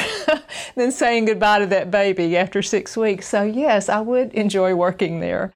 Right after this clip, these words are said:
It's not like all my life I thought, "I want to adopt or be involved in this ministry." It was just that personal experience. And I'll tell you, I started out doing home studies, but pretty quickly I moved over to work with birth parents.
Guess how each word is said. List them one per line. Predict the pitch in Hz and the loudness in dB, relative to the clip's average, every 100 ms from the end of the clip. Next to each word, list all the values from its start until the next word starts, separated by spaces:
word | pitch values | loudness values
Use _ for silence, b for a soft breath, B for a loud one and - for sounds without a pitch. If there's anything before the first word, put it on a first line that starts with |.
| _ _ _ _ _ | _ _ _ _ _
It's | - | -6
not | 240 | 0
like | 233 214 | 0 0
all | 202 196 | 0 0
my | 180 | 0
life | 156 156 170 175 | 0 0 0 -2
I | 160 | -4
thought, | 165 165 165 | -4 -2 -2
"I | 165 | -2
want | 165 165 | -2 -4
to | - | -4
adopt | 175 170 160 - - | -4 -2 -2 -4 -6
or | |
be | 151 156 | -4 -4
involved | 156 165 160 156 | -2 -4 -4 -4
in | 156 | -6
this | 156 - | -6 -4
ministry." | 170 160 - 165 | -4 -4 -4 -4
It | |
was | 160 180 | -4 -4
just | 175 185 | -4 -2
that | 165 | -4
personal | - - 185 185 175 | -6 -4 -4 -4 -6
experience. | 160 - - - 196 180 156 151 - - - _ _ _ _ _ _ _ _ | -6 -10 -12 -4 0 0 -2 -6 -10 -14 -18 _ _ _ _ _ _ _ _
And | - 202 190 190 - _ - _ | -2 0 0 -2 -8 _ -20 _
I'll | - 202 | -8 -8
tell | - - 220 220 | -8 -4 0 0
you, | 175 156 156 160 | 0 -2 -6 -6
I | - | -6
started | 190 - 226 233 | -4 0 2 4
out | 208 202 - | 2 0 -2
doing | 202 190 | -2 0
home | 185 175 | -2 -4
studies, | 175 - - - - - _ _ | -4 -8 -8 -10 -14 -20 _ _
but | 190 196 185 - - | -2 2 2 -2 -12
pretty | - 262 | -2 -2
quickly | 277 - 247 233 185 | -2 -2 -2 0 0
I | 175 | 2
moved | 175 190 190 | 2 0 0
over | 180 170 | -2 -2
to | 170 175 | -4 -4
work | 165 165 165 | -2 -4 -4
with | 165 - | -8 -4
birth | 165 165 - | -4 -4 -8
parents. | 160 151 - - - | -10 -8 -10 -10 -16